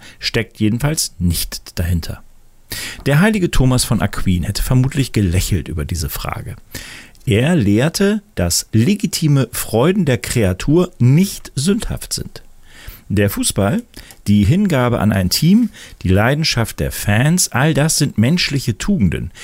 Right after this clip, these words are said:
in Reinheit. Freundschaft, Loyalität, ja sogar Kampfgeist. Caritas, also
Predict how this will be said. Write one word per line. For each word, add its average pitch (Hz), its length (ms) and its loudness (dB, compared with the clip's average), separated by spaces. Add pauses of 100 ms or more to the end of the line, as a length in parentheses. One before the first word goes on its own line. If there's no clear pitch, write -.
(180)
in 117 140 4
Reinheit. 104 720 0 (460)
Freundschaft, - 800 -4
Loyalität, 113 720 0
ja 101 100 2
sogar 120 220 0
Kampfgeist. - 840 -4 (760)
Caritas, 147 840 0
also 98 300 0